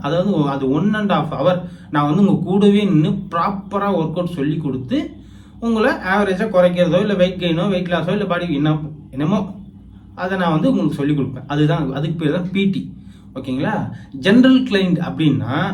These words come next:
நீங்க வந்து ஃபீஸ் கட்டிட்டு, அவங்க எ-, பெரிய ஜிம்ல சொல்றேன்,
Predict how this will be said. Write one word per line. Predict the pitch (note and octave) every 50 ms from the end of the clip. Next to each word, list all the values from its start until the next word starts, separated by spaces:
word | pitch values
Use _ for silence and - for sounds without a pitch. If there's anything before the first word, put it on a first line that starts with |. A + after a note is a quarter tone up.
| G3 - - - - - - -
நீங்க | G3 G#3 G#3 G3
வந்து | F#3+ A3 B3 B3
ஃபீஸ் | G3+ - G#3+ A#3 C4 C4 - -
கட்டிட்டு, | D3+ B2 B2 A#2+ C3 G3 B3 -
அவங்க | A3 G#3+ G#3+ G#3+ G#3 G3+
எ-, | F#3+ G3 F#3+ F#3+ F3+ F3 E3+ - - -
பெரிய | - F#3 G#3+ A#3+ A3
ஜிம்ல | F#3+ E3 D#3+ D3+ D3
சொல்றேன், | - - B2+ A2+ A2 A2+